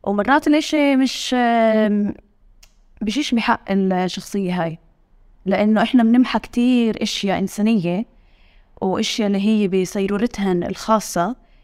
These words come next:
إن كان المهنية ولا الشخصية، اللي بتمنعنا نتواجد، آم،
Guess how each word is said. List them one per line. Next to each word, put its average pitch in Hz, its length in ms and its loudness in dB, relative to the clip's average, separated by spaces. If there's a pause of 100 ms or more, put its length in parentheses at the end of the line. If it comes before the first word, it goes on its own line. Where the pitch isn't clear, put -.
إن 214 100 0
كان 214 220 0
المهنية 202 500 -2
ولا 185 140 0
الشخصية، 185 720 -6 (720)
اللي 196 180 -2
بتمنعنا 226 760 4
نتواجد، 208 680 0
آم، 180 720 -2